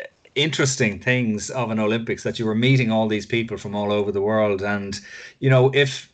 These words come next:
uh, Ireland do well and say we win a medal, quite often, you know, you'll get the guys from N B C coming down saying, "Can somebody come up to us and tell us about, you know, whoever the Irish person was?" And so there's a great kind of, um,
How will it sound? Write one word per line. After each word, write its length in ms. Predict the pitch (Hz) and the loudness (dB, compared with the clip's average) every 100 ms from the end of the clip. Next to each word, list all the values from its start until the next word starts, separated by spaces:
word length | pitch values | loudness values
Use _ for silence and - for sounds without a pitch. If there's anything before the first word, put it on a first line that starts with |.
| _ _ - | _ _ -10
uh, 280 | 104 107 - - - | -6 -4 -6 -12 -2
Ireland 600 | 127 127 123 107 95 - | 4 4 4 -2 -6 -10
do 180 | 123 120 | -4 -2
well 420 | 107 110 107 101 | 0 0 0 -2
and 200 | 95 87 | -8 -12
say 180 | - 110 | -8 -6
we 120 | 101 | -6
win 140 | 101 101 | -6 -6
a 40 | |
medal, 340 | 98 104 98 92 | -6 -6 -6 -8
quite 320 | - 123 113 | -4 -2 0
often, 340 | 110 104 107 | 2 0 -2
you 120 | 101 101 | -8 -6
know, 100 | 98 | -6
you'll 220 | 95 92 | -4 -4
get 280 | 107 113 - | -2 -2 -4
the 60 | |
guys 380 | 98 107 101 95 | -6 -4 -2 -4
from 120 | 98 | -6
N 140 | 98 98 | -8 -6
B 100 | 98 | -6
C 240 | - 98 | -4 -6
coming 300 | - 107 98 | -6 -6 -4
down 260 | 101 98 95 | -2 -2 -4
saying, 220 | 107 98 | -6 -4
"Can 140 | 113 | -4
somebody 280 | 107 151 143 | -2 0 0
come 140 | 131 | 2
up 140 | 135 131 | 2 2
to 120 | 123 | 0
us 140 | 113 | -2
and 240 | 117 104 98 - - - | -2 -4 -6 -12 -20 -6
tell 200 | - 127 | 0 2
us 120 | 117 | 2
about, 340 | 123 110 107 101 _ | 2 2 2 0 _
you 140 | - 117 | -8 -2
know, 280 | 113 104 95 | 0 0 0
whoever 400 | 110 107 104 101 | 0 2 2 2
the 180 | 101 | 2
Irish 300 | 101 101 95 | 0 2 -2
person 360 | - 107 98 98 | -2 -2 -2 -6
was?" 380 | 101 104 101 98 | -2 0 0 -2
And 120 | 101 | -4
so 80 | 110 | -2
there's 180 | 113 113 | 0 0
a 40 | |
great 300 | 117 131 135 | 2 2 2
kind 240 | 135 127 | 2 0
of, 160 | 117 98 | 0 -2
um, 320 | 110 107 101 | 0 0 -2